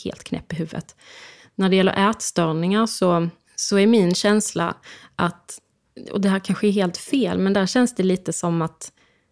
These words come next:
folk tänker, "Ja, men hon tycker inte att hon är tillräckligt snygg." Att det är den grejen. Det finns definitivt en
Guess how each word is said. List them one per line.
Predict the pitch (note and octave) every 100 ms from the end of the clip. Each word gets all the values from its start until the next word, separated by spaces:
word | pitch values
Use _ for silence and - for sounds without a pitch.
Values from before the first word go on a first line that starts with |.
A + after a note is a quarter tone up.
| _ _ -
folk | - F3+ -
tänker, | G#3 F3+ G3
"Ja, | F#3
men | F3+
hon | F#3 F3+
tycker | F3 F3+
inte | F#3
att | F#3
hon | F#3+
är | F3
tillräckligt | F3+ E3+ E3 -
snygg." | - G#3+ G3+ E3 F#3+ F3 - _ _ -
Att | F#3
det | F#3+
är |
den | A#3+ G#3
grejen. | - - B1 F3+ - - -
Det | F#3
finns | A3 G#3+
definitivt | G3 F#3 F3+ A#3 A#3 -
en | E3+